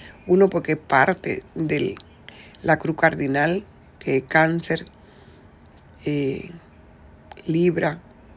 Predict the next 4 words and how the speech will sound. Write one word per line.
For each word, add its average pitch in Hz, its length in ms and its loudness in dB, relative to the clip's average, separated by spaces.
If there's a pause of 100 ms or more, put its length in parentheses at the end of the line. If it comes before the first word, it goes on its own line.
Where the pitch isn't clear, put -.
(540)
Capricornio 160 760 -2
y 151 100 0
Aries. 104 460 -2 (1200)
Y 214 360 -2